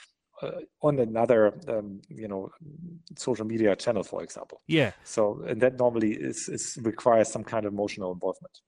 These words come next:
Speaker 2: It's worth spelling out, I think. Why is it of an advantage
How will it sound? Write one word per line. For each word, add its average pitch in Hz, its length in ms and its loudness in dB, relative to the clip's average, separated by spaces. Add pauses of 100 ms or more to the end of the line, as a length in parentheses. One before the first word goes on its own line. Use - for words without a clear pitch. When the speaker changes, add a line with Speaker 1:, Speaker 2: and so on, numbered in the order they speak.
(580)
Speaker 2:
It's - 100 -18
worth 190 200 4
spelling 147 320 4
out, 156 180 6
I 131 80 2
think. 120 220 -2 (100)
Why 160 360 2
is 180 200 4
it 143 180 2
of 131 280 2
an 123 80 4
advantage 123 760 0